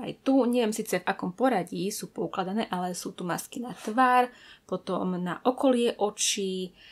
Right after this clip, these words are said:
a ďalej na pery. Takže vlastne myslím si, že celý sortiment,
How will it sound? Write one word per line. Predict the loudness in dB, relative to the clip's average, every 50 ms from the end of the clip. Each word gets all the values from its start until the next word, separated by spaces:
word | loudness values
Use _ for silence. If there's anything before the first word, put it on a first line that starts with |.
| -20 -20 -20 -20 -18 _ -6 -6
a | -4 -4 -4
ďalej | -4 -4 -4 -2 -4 -4 -6 -6
na | -6 -6 -8 -8 -10 -14 _ _ _
pery. | 0 2 2 4 4 4 2 2 0 -2 -6 _ _ _ _ _ _ _ _ _ _ _
Takže | _ -6 -6 -6 -6 -6 -6 -6 -6 -6 -8
vlastne | -10 -10 -10 -10 -8 -8 -6 -6 -4 0
myslím | 0 2 4 4 2
si, | 2 2 0
že | 0 0 0 2 2 2 2 0 -2 -4
celý | -2 0 2 2 2
sortiment, | 2 2 2 2 2 0 -4 -6 -4 -4 -4 -4 -6 -6 -8